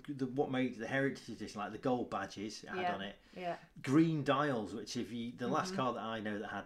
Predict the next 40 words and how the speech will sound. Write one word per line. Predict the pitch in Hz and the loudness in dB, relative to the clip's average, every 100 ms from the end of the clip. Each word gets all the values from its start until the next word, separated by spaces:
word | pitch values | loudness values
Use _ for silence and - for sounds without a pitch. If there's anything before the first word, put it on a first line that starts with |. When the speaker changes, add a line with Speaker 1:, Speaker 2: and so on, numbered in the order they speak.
| - | -2
Speaker 1:
that | 135 107 107 | 0 0 -2
was | 104 | -6
the | 101 | -2
nine | 107 104 110 | -2 0 0
eleven | 104 104 | -2 -6
fifty, | - 127 - - 151 - | -6 -6 -4 -2 -2 0
Speaker 2:
Mm-hmm, | 202 214 | -2 -2
Speaker 1:
which | 254 - | -4 -6
was | - | -6
Speaker 2:
mm-hmm. | 185 | -4
Speaker 1:
a | - | -2
fabulous | 107 110 92 - | -2 -4 -8 -8
car. | 101 87 - | -8 -6 -6
Speaker 2:
Yeah, | 202 175 170 | -4 -2 -4
one | 185 | -4
of | |
my | 165 104 101 | -2 0 0
Speaker 1:
Um, | |
Speaker 2:
favourites. | 190 180 - 120 | -2 -4 -8 -2
Speaker 1:
oh | 117 | 0
yeah, | 101 98 90 85 | 0 -2 -4 -6
all | 117 113 113 | -4 -2 0
the | 107 | 0
green | 120 107 | 2 0
dials. | 113 101 | 0 -2
Like, | 131 131 | -2 -2
like, | 135 123 | -4 -4
so | - 139 | 0 2
I, | 143 | 2
I | 123 131 | 2 0
was | 104 | -2
lucky | 107 107 | -4 -4
enough | 104 | -6
to | 110 | -4
race | 110 107 110 | -2 -2 -4
an | 107 | -2
early | 107 98 | -2 -4
sixties | - 147 - 101 | -4 -6 -8 -8
nine | 101 92 | -6 -6
eleven, | 92 85 | -6 -10